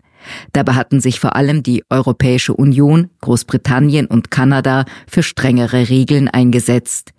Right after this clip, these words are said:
Widerstand kam aus den U S A, aber auch Südkorea und die Türkei hatten eine Vereinbarung blockiert.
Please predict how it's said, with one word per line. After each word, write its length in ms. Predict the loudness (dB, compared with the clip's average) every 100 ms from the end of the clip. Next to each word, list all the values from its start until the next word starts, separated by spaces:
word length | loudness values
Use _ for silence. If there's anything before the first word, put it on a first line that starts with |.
| -20 -20 -6
Widerstand 640 | 0 2 2 0 0 0 0
kam 240 | 0 0
aus 160 | -2 -2
den 180 | -2 0
U 140 | 0 0
S 200 | 0 -2
A, 320 | 0 -2 -4 _
aber 260 | -4 -2 0
auch 200 | -2 -4
Südkorea 760 | -6 -2 -2 0 2 2 2 0
und 200 | -2 -2
die 100 | 0
Türkei 480 | -2 0 -2 0 0
hatten 320 | -2 -2 -2
eine 240 | 0 0
Vereinbarung 800 | 0 0 2 2 0 0 0 0
blockiert. 680 | -2 -2 2 2 2 -4